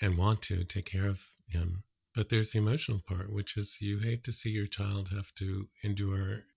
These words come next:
any of this. And there's the worries.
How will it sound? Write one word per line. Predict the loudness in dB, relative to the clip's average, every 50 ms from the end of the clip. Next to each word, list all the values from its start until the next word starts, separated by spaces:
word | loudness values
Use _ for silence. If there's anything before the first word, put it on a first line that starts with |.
| -4 -2
any | 0 2 2 2
of | 0 0
this. | 0 0 0 0 0 0 0 0 0 0 -2 -6 _ 0 2
And | 4 4 4 2 0 -4 -8 _ _ _ _ -6
there's | -2 0 2 2 2 2
the | 0 0
worries. | -2 0 0 0 -2 -2 -2 -2 -2 -4 -4 -6